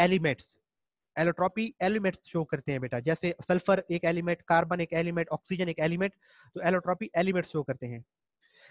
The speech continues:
जी बेटा, तो हाँ, ऐसे ही only elements। तो अब बेटा आप लोग को ये जो, अ, curing with salt to preserve meat, ये भी पढ़ लेंगे। और एमसीक्यूज़ को आपने, मैं फिर कह रहा हूँ बेटा, अ, आप लोगों ने एमसीक्यूज़ को खुद सॉल्व करना है। जो एमसीक्यू समझ ना आ रहा हो,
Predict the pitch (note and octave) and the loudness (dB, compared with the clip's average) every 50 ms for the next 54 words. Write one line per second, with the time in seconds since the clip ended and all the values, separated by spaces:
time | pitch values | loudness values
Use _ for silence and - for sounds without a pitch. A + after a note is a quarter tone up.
0 | - _ - D3 D#3+ D3 C#3 - C#3 - D3+ - _ - C#3 C#3+ C3 B2 A#2+ B2 | -20 _ -10 -6 -4 -4 -2 -2 -4 -6 -6 -14 _ -6 -2 -2 0 -2 -2 -6
1 | _ _ _ - - D#3 E3+ - F3 D#3+ D#3 - D3+ E3+ E3+ E3 D3+ C#3 C3+ C3+ | _ _ _ 0 2 2 2 2 0 -4 -2 0 -2 0 2 2 2 0 0 -2
2 | C3+ B2+ - - - _ - - - _ _ - F#3 F3+ - F3 F3+ G3 F#3+ G#3+ | -6 -8 -10 -12 -20 _ -20 -20 -20 _ _ -4 -4 0 4 4 4 4 4 2
3 | G#3+ A3 G3+ G3+ G3+ G#3 G3+ G3 G#3 F#3+ G3+ G3 F#3+ G3+ G3 G3 G3 G3 _ _ | 4 4 4 4 4 0 -2 0 0 0 0 0 0 0 0 0 -2 -4 _ _
4 | _ _ _ _ _ _ _ _ _ - E3+ E3 D#3 - - F#3+ G3 G3+ G3+ G3 | _ _ _ _ _ _ _ _ _ -6 -6 -6 -4 -2 -2 0 2 2 0 0
5 | G3+ F3+ - - F#3+ F#3 F#3+ F#3+ F#3 G3 F3+ - F3+ D#3+ F3 F#3+ F#3 E3 F3 F#3 | -2 -2 2 6 8 8 8 6 4 -2 -4 -2 0 4 6 6 6 4 2 2
6 | F#3+ G3 F#3 - - - - - - _ - D3+ E3+ F#3 G3+ - - F#3+ G3 G3 | 2 2 2 0 -4 -8 -10 -20 -20 _ -6 -2 0 0 0 2 4 4 4 4
7 | G3 G3 G3 G3 G3+ G3+ - F3+ F3+ - - G3+ A#3 A#3+ - C#4 - C4+ C4 B3 | 2 0 0 2 0 0 0 -2 -4 -2 -2 -4 -4 0 0 0 2 2 -2 -2
8 | - - A#3 A3 A3 - A3+ A3+ A3 _ - - - - - - G3 G3 - - | 0 0 0 0 2 2 0 -2 -2 _ -10 -20 -20 -16 -6 -2 -2 -2 2 4
9 | A3+ B3+ B3 - A3+ A3+ A3+ A3+ A#3 A3 A3 A3+ A3+ A3+ A3 - F#3+ - _ _ | 4 4 4 4 4 4 4 4 4 2 2 2 2 0 0 -6 -14 -20 _ _
10 | _ _ - F#3 F#3 F3+ - - F3 F#3 G3 G#3 - G#3+ G#3 G#3 A3 A3 G#3 G3 | _ _ -6 -2 -2 -2 0 4 6 6 6 6 4 2 2 2 2 2 2 2
11 | G3+ G#3 - A3 G3 A3 A#3 G3+ - A3 G#3 - - C4+ A#3+ G#3+ - G#3+ G#3 G3 | 0 -2 -2 -4 -2 -2 -2 -2 -4 -8 -8 -2 0 0 0 2 4 4 4 4
12 | - - - F3+ E3+ F3 D#3+ D3+ C#3 C3 A#2 - _ _ _ _ _ D3+ C#3+ A3 | 4 2 0 2 2 4 2 2 2 0 -2 -4 _ _ _ _ _ 0 6 8
13 | B3+ A#3+ B3 A#3+ A3 B3+ A#3 B3 B3+ C4 A#3 - - A3+ A#3 C#4+ D4 C4+ B3 B3 | 8 8 6 4 2 0 0 2 0 0 0 0 0 4 6 6 6 6 6 6
14 | A#3+ A#3 A#3 A#3 A3+ A#3 A#3+ B3 A3+ | 6 6 6 6 6 4 2 2 -2